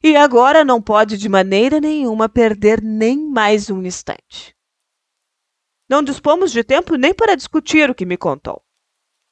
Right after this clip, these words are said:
Tem que ir imediatamente para casa e agir." "O que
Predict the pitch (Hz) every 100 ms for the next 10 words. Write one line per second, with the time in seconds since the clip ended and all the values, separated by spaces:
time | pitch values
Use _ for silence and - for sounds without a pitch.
0 | - 220 254 330 - 311 226 247 - -
1 | 254 302 330 320 294 247 262 240 220 -
2 | 180 202 294 330 226 151 117 _ _ _
3 | _ _ _ _ _ _ _ _ _ _
4 | _ _ - 214 - 240 294